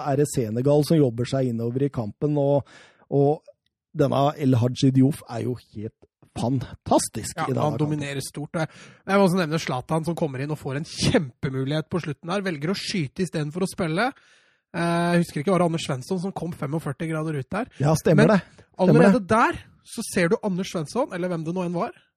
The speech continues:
Speaker 2: han kjefter ikke på Zlatan. Han
Speaker 1: Nei.
Speaker 2: slår litt oppgitt ut av armene, og så løper han hjem igjen. Jeg vet ikke om det er fordi han ikke tør å gjøre det, eller tenker at nei, han er bare nitten år, vi lar det stå.
Speaker 1: Mm. Ja, for
Speaker 2: Fordi,
Speaker 1: det
Speaker 2: altså, en pasning ut femogførti der, så har han åpent mål.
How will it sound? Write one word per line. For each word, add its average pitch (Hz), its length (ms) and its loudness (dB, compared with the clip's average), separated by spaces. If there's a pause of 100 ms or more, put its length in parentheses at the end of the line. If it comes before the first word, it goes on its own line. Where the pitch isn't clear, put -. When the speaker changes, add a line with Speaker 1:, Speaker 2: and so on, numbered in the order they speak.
(180)
Speaker 2:
han 196 100 -8
kjefter - 640 -10
ikke - 240 -14
på 202 80 -10
Zlatan. 170 320 -10 (200)
Han 220 120 -6
Speaker 1:
Nei. 165 80 4
Speaker 2:
slår 233 240 2
litt 262 240 -4
oppgitt 226 320 0
ut 202 100 -2
av 220 140 2
armene, 214 240 0 (260)
og 165 60 -12
så 180 160 -2
løper 156 220 -6
han 160 80 -8
hjem 160 100 -12
igjen. 175 140 -14 (440)
Jeg - 80 -4
vet 190 80 -2
ikke 185 80 0
om 220 60 0
det 240 60 2
er 214 40 4
fordi 214 140 4
han 226 80 2
ikke - 180 -6
tør 165 220 0
å - 20 2
gjøre 180 220 4
det, 254 100 2
eller 202 160 0
tenker 156 300 -4
at - 80 -12
nei, 170 80 -8 (100)
han 156 240 -2
er 143 140 -2
bare 135 180 -4
nitten 143 240 -14
år, - 160 -18
vi 170 120 -2 (120)
lar 143 240 -6
det 147 60 -8 (100)
stå. - 140 -16 (380)
Speaker 1:
Mm. 175 260 -2 (1080)
Ja, 226 60 2
for 220 140 2
Speaker 2:
Fordi, 196 100 6
Speaker 1:
det 185 160 -4
Speaker 2:
altså, 220 240 4
en 240 160 2
pasning 233 320 -2
ut 240 140 -2
femogførti 208 400 0
der, 381 180 -6
så 208 220 -8
har 160 240 0
han 143 240 -4
åpent 143 320 -6
mål. - 100 -20